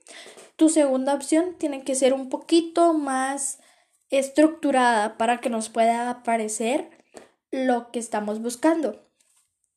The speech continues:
Es decir, <clears throat> ¿por qué los árboles son verdes? Esa es una oración simple que cualquiera puede buscar, m-, mas sin embargo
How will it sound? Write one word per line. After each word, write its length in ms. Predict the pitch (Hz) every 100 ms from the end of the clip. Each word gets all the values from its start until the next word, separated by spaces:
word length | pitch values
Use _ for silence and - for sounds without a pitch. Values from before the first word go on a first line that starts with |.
| _ - _
Es 240 | - 254 226
decir, 500 | 240 320 294 - _ _ _ _ _ -
<clears throat> 480 | 302 233 - - _ _ _ _ _ _ _ _
¿por 300 | - 269 254
qué 180 | - 320 427 285
los 220 | 254 247
árboles 460 | 269 294 302 294 285
son 640 | - - 247 269 277 285 _
verdes? 540 | 240 220 - 208 - _ _ _ _
Esa 280 | 262 277 359
es 160 | 330 -
una 640 | 262 269 269 262 226 196 - _ _ _
oración 460 | 247 254 247 247 226
simple 320 | 269 302 302
que 120 | 262
cualquiera 420 | 240 220 220 214
puede 220 | 214 214 208
buscar, 500 | 226 - 254 262 - - - _
m-, 140 | 247 226
mas 200 | 240 240
sin 140 | 226 220
embargo 520 | 220 269 311 254